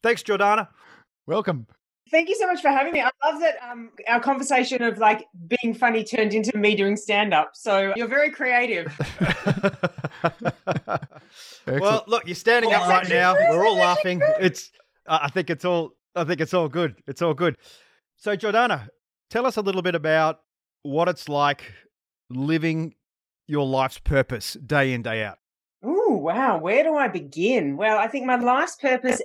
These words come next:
Speaker 3: at its core is to bring joy to others. That is what fuels me. That's what drives me. And that's what I love the most. And I was able to actually put that into practice when I became a comedian,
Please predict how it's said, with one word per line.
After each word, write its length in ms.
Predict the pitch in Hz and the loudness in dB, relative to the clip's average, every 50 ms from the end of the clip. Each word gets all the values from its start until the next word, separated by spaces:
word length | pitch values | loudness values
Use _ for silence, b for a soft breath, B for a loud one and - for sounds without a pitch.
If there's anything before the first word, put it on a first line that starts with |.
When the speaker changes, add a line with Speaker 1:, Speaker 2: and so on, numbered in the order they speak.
| - | -2
Speaker 3:
at 200 | 214 220 220 - | -2 -2 -2 -2
its 200 | 220 214 208 - | -4 -6 -6 -10
core 560 | - - - 220 208 208 196 170 156 147 143 - _ _ _ _ _ _ _ - | -16 -16 -6 -2 0 0 2 2 0 -2 -4 -6 _ _ _ _ _ _ _ -14
is 200 | 190 160 - - | -14 -14 -14 -8
to 120 | - 202 156 | -8 -8 -6
bring 340 | - 185 190 180 180 156 135 | -2 -2 -2 -2 -2 -6 -4
joy 280 | 165 175 170 170 170 165 | -2 0 0 0 0 0
to 180 | - 160 135 | -2 -2 -2
others. 480 | 139 143 139 139 139 202 262 - - - _ _ _ _ | -2 -2 -4 -4 -6 -6 -6 -8 -14 -20 _ _ _ _
That 140 | 185 185 185 | 2 2 2
is 260 | 185 185 180 160 151 | 2 0 -2 -2 -2
what 300 | 156 170 160 151 147 143 - _ - | -2 0 0 0 -2 -2 -6 _ -12
fuels 380 | - 208 208 202 190 180 185 | -4 -2 0 2 2 0 0
me. 160 | 190 180 175 | -4 -4 -4
That's 240 | - 165 156 160 - | -4 -4 -8 -8 -8
what 140 | 170 156 151 | -12 -12 -6
drives 420 | 170 170 156 151 156 151 147 135 | -2 0 2 2 2 2 0 -2
me. 280 | 156 151 147 147 147 139 | -6 -6 -6 -4 -6 -6
And 100 | 147 151 | -8 -8
that's 200 | 147 143 - - | -10 -12 -8 -8
what 120 | 160 147 | -8 -4
I 100 | 143 147 | -4 -2
love 220 | 147 147 147 143 139 | 0 0 0 0 -2
the 80 | 156 | -6
most. 520 | 139 139 139 156 226 285 - - - - _ _ _ _ _ _ _ _ - | -6 -4 -2 -2 -2 -4 -4 -8 -16 -20 _ _ _ _ _ _ _ _ -6
And 560 | - 170 160 160 160 156 156 156 160 165 160 - - - - _ - | -2 0 2 2 0 0 -2 -4 -6 -8 -8 -10 -12 -18 -16 _ -2
I 800 | 170 165 160 156 156 151 151 156 156 156 156 160 160 156 156 147 | 0 2 2 2 2 2 2 2 0 0 0 -2 -2 -4 -4 -6
was 220 | 170 180 170 156 - 165 | -4 -6 -4 -2 0 2
able 260 | 185 220 233 269 294 - | 2 2 2 0 -2 0
to 100 | 262 226 | 0 0
actually 200 | 202 - 220 208 | 0 -2 -6 -2
put 140 | 220 220 | -2 0
that 80 | 220 208 | 0 0
into 160 | 208 202 208 - | 0 -2 -4 -8
practice 520 | - 247 - - - 247 240 240 233 - - - | -14 -16 -14 -6 -2 -2 -2 -2 -2 -6 -8 -6
when 320 | 202 185 196 196 196 190 | -2 0 2 2 2 0
I 140 | - 175 185 | 0 -2 0
became 320 | 175 185 180 185 185 175 170 | -2 -2 -4 -4 -6 -6 -6
a 60 | 156 | -8
comedian, 720 | - 170 170 165 185 240 262 240 175 143 143 165 254 277 | -8 -8 -4 -2 0 0 0 2 0 0 0 0 -2 -6